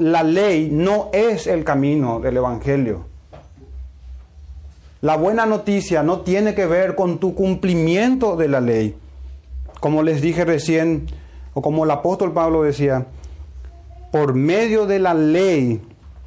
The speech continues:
es el conocimiento del pecado y la transgresión o infracción de la ley, ese es el pecado, hermanos.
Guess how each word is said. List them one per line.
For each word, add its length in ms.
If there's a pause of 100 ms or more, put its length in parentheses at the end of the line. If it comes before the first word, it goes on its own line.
(580)
es 140
el 140
conocimiento 1400
del 240
pecado 880 (380)
y 120
la 180
transgresión 1040
o 80
infracción 1000
de 100
la 140
ley, 480 (640)
ese 640
es 180
el 200
pecado, 460
hermanos. 520